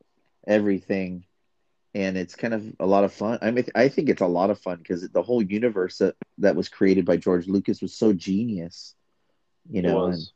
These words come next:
Speaker 1: and, and it's okay to have millions of storylines going on at once. That's what makes it exciting for everyone. It
Speaker 2: Mm-hmm.
Speaker 1: so it's so
Speaker 2: Keep-, keeps it,
Speaker 1: awesome.
Speaker 2: keeps it fresh.
Speaker 1: Definitely.
Speaker 2: Yeah.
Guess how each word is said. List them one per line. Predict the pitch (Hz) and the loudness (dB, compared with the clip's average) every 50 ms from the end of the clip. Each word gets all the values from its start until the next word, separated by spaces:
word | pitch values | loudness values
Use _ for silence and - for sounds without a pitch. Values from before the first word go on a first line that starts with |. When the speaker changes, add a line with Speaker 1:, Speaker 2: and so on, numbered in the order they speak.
| _ _ _ _ _ _ _ _ _ _ _ _ _ _ - | _ _ _ _ _ _ _ _ _ _ _ _ _ _ -8
Speaker 1:
and, | - | -2
and | 92 | 0
it's | 95 95 - | 0 2 4
okay | 131 127 - - 151 165 | 2 2 4 4 4 6
to | 180 147 | 6 4
have | 120 110 101 101 | 4 4 4 4
millions | 101 101 101 104 101 104 101 92 | 4 4 4 4 4 2 2 0
of | 92 - | -2 -4
storylines | - - 104 98 98 95 95 92 95 95 90 85 | 0 2 4 6 6 6 4 4 2 -2 -4 -4
going | - 101 95 95 92 | -4 -2 -2 -2 -2
on | 90 90 90 | -2 -4 -4
at | 90 - | -4 -6
once. | 87 90 92 87 82 - - - - | -4 -4 -4 -4 -6 -10 -16 -16 -10
That's | - 82 92 104 101 - | -2 0 0 0 0 0
what | 131 117 98 | -2 -2 0
makes | 107 113 107 - - | 0 -4 -4 -2 -2
it | 110 | -4
exciting | 107 - - - 107 110 127 120 113 110 | -4 -2 -2 0 2 2 2 0 -2 -6
for | - 104 98 101 | -4 -2 0 0
everyone. | 117 123 131 110 95 90 85 82 - - - | 0 0 0 -2 -2 -4 -10 -14 -16 -14 -10
It | 76 95 | -8 -6
Speaker 2:
Mm-hmm. | 95 95 101 101 123 151 _ _ _ _ _ _ _ _ _ _ _ _ _ _ _ _ | -6 -4 -4 -4 -4 -6 _ _ _ _ _ _ _ _ _ _ _ _ _ _ _ _
Speaker 1:
so | - 85 78 80 | -10 -8 -6 -6
it's | 80 - - - | -8 -8 -8 -4
so | - 120 101 90 87 85 | -2 -2 -2 -2 -2 -2
Speaker 2:
Keep-, | 85 | -2
keeps | 107 - | -4 -4
it, | 104 | -6
Speaker 1:
awesome. | 85 82 80 | -8 -6 -2
Speaker 2:
keeps | 107 107 - 120 | -2 -2 -2 -2
it | 117 | -2
fresh. | - 135 135 113 - - - - _ _ _ _ _ _ _ _ _ _ _ _ _ _ _ _ _ - | 0 0 0 0 0 -4 -8 -8 _ _ _ _ _ _ _ _ _ _ _ _ _ _ _ _ _ -6
Speaker 1:
Definitely. | 87 92 98 - 92 87 85 87 87 78 | -4 -4 -4 -4 -4 -4 -4 -4 -4 -4
Speaker 2:
Yeah. | 80 | -6